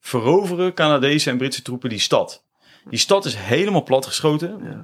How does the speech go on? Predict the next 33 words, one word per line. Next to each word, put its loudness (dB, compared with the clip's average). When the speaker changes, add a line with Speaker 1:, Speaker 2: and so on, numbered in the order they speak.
Speaker 1:
gebombardeerd. 2
En, -6
nou -4
ja, 2
dat -4
kennen 2
we 0
natuurlijk. -4
Die -10
stad, -4
er -16
staat -6
helemaal -4
niks -4
meer -8
van -6
overeind. -4
Eh, 4
er 0
vallen 2
ook 0
echt, -4
eh, 0
in, 0
in 2
heel 2
de -4
slag 0
om 0
Normandië 0
iets -4
van -4
dertigduizend 0